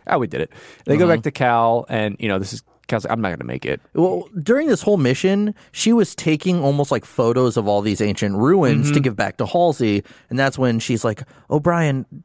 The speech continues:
Speaker 2: give this to him." And they're like, "No, no, no, you're gonna make it."
Speaker 1: Yeah.
Speaker 2: And then she, she dies.
Speaker 1: Yeah. And, and so then, uh, we, we end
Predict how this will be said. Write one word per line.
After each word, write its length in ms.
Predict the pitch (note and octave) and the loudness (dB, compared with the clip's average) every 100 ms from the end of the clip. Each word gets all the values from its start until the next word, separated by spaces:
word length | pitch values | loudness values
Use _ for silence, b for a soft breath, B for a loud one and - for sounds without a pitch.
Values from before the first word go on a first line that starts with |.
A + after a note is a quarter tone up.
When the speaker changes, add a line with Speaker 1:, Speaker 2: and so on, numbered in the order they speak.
| _ | _
Speaker 2:
give 240 | D#3 G3 D#3 | -2 0 2
this 180 | F3 - | -2 0
to 100 | D#3 | 0
him." 80 | C3+ | 2
And 80 | A#2+ | 0
they're 60 | |
like, 120 | G#2 | -2
"No, 140 | B2+ B2+ | -2 0
no, 100 | A#2+ | 0
no, 180 | A#2 A2+ | 0 0
you're 160 | A2 | 0
gonna 160 | A2+ A2 | -2 -2
make 280 | A2 A2 G#2+ | -2 -2 -2
it." 160 | F#2+ - | -2 -2
Speaker 1:
Yeah. 240 | D#2 B1 - | -2 -2 -4
Speaker 2:
And 160 | A#2+ G#2 | -2 -2
then 100 | G#2 | -4
she, 240 | G#2+ F#2+ - - | -4 -4 -6 -16
she 160 | - | -10
dies. 340 | - - - - _ | -8 -8 -12 -14 _
Speaker 1:
Yeah. 260 | - C3 F#2 | 0 2 2
And, 160 | C3 C#3 | -2 -2
and 200 | E3+ D#3 | -2 0
so 120 | F3 | 0
then, 360 | D#3 D3+ D3+ C#3 B2 | 2 2 0 -2 0
uh, 200 | A2+ A2+ | 0 0
we, 140 | C3 - | -2 -2
we 180 | D#3+ - | -2 2
end 440 | G#3+ F3+ C#3+ C3+ | 2 4 2 -2